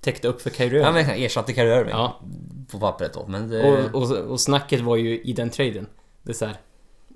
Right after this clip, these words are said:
Speaker 1: ä-, även om, eh, Boston gav upp ganska mycket för att få Kyrie och skicka liksom med Isaiah Thomas. Bara, ha, har Cleveland egentligen fått den bättre spelaren? Eh,
Speaker 2: Ja.
Speaker 1: liksom för stunden.
Speaker 2: Det var li-,
Speaker 1: Det var ju på den nivån det var ändå
Speaker 2: ett tag,
Speaker 1: s-,
Speaker 2: ja, i
Speaker 1: att,
Speaker 2: alla fall.
Speaker 1: att snacket var där. Och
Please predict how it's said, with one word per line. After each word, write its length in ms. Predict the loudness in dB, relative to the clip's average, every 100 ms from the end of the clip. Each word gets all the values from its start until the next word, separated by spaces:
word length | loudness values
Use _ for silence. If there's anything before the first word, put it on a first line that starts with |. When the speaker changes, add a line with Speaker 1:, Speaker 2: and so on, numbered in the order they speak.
| -16
Speaker 1:
ä-, 260 | -4 0 4
även 340 | 6 6 6 4
om, 360 | 4 2 0
eh, 180 | 0 -6 -10 _ -20 -10
Boston 440 | 0 0 0 -2 0
gav 180 | 2 2
upp 200 | 2 -6
ganska 240 | -8 -4
mycket 280 | -4 -4 -4
för 80 | -4
att 60 |
få 240 | -2 -2 -2
Kyrie 340 | -4 -4 -10 -8 -4
och 220 | -4 -4
skicka 260 | -6 -6 -8
liksom 220 | -10 -10
med 220 | -8 -8
Isaiah 200 | -8 -6
Thomas. 380 | -4 -4 -4 -12 -16 -20 -14 -8
Bara, 120 | -6
ha, 220 | -4 -6 -8 -12 -20 -4
har 200 | -2 2
Cleveland 400 | 4 4 4 2
egentligen 320 | 0 -2 -6
fått 180 | -6 -6
den 140 | -4
bättre 360 | -2 -4 -10 -12
spelaren? 440 | -4 -2 -2 -4 -8 -20 -20 -20 -20 -20 -20 -20 -20 -10
Eh, 160 | 0 6
Speaker 2:
Ja. 160 | 6
Speaker 1:
liksom 300 | 6 4 2
för 180 | 2 0
stunden. 560 | 2 4 6 4 -2 -8 -14 -20 -18
Speaker 2:
Det 120 | -4 2
var 200 | 4 4
li-, 160 | 2
Speaker 1:
Det 80 | 4
var 100 | 6
ju 60 | 6
på 80 |
den 200 | 6 6
nivån 400 | 6 4 2 -2
det 60 | -6
var 120 | -8
ändå 160 | -6 -2
Speaker 2:
ett 60 | 4
tag, 220 | 4 4
Speaker 1:
s-, 60 |
Speaker 2:
ja, 40 | 0
i 40 |
Speaker 1:
att, 60 | 0
Speaker 2:
alla 100 | 0
fall. 160 | 0
Speaker 1:
att 60 | 0
snacket 340 | 0 -2 -2 -2
var 180 | -2
där. 140 | -2 -4
Och 220 | -4 -4